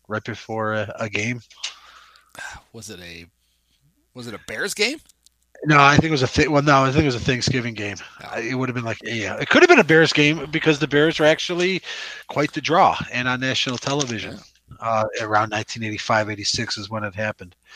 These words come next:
Speaker 1: Uh, yeah, Ahmad, <laughs> he wa-, Ahmad Rashad was not a Hall of Fame receiver, but for a few years he was pretty brilliant. I think, I think he had a couple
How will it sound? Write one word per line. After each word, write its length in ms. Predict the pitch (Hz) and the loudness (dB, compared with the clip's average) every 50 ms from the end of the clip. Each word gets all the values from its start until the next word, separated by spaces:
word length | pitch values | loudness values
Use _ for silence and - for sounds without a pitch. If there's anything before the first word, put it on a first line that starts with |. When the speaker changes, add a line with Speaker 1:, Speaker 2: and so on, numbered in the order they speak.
| - - - - - - - - _ | -18 -16 -16 -14 -16 -16 -18 -8 _
Speaker 1:
Uh, 240 | - 98 98 95 95 - - - | 0 0 0 0 -2 -4 -6 -2
yeah, 240 | 123 113 85 73 76 - - _ _ _ _ _ | 0 2 2 2 0 -2 -8 _ _ _ _ _
Ahmad, 240 | 117 107 120 113 110 - - - - | -4 0 2 4 4 4 2 0 -2
<laughs> 200 | - - - - | -6 -10 -2 2
he 120 | - 175 | 4 6
wa-, 180 | 160 185 220 - - - 160 165 - - | 8 8 8 8 6 4 4 4 6 6
Ahmad 280 | 170 170 175 190 247 | 6 8 8 6 6
Rashad 220 | 269 240 - 240 202 | 6 6 6 6 6
was 140 | 175 156 - | 6 4 4
not 160 | 175 185 208 | 4 6 6
a 60 | 220 | 6
Hall 180 | 160 190 208 196 | 6 8 6 6
of 60 | 165 | 6
Fame 280 | - - 170 160 160 160 | 4 2 2 2 2 2
receiver, 640 | 160 143 - - 165 156 147 139 143 143 139 123 113 _ | -2 -4 -4 -2 -2 -2 -2 0 -2 -2 -4 -4 -6 _
but 320 | - 156 151 147 143 135 - _ - - - - - - - _ | 4 6 6 6 6 2 0 _ -12 -20 -20 -20 -20 -20 -20 _
for 220 | - - 156 147 | -8 -4 -2 -2
a 40 | 139 | -2
few 220 | - - 170 202 | -2 -2 0 2
years 400 | 220 214 180 151 135 135 131 - | 4 4 6 4 4 2 -2 -2
he 80 | - 151 | -2 -4
was 220 | 139 131 123 - _ _ _ - | -4 -4 -6 -10 _ _ _ -16
pretty 480 | - - 226 247 233 185 143 131 127 110 _ - | -10 -6 -4 -2 0 0 0 -2 -2 -6 _ -10
brilliant. 440 | - 131 151 170 180 156 127 107 | -6 -2 0 2 2 2 0 -2
I 80 | 95 90 | -4 -8
think, 520 | - - - - - 185 127 98 90 - | -10 -14 -8 -2 0 0 0 0 -2 -8
I 60 | 110 123 | -6 -6
think 140 | 151 180 | -4 0
he 60 | 180 147 | 0 0
had 100 | 127 117 | 0 0
a 60 | - | 0
couple 420 | - - 156 123 127 120 120 - | -2 -2 -2 -4 -6 -8 -10 -10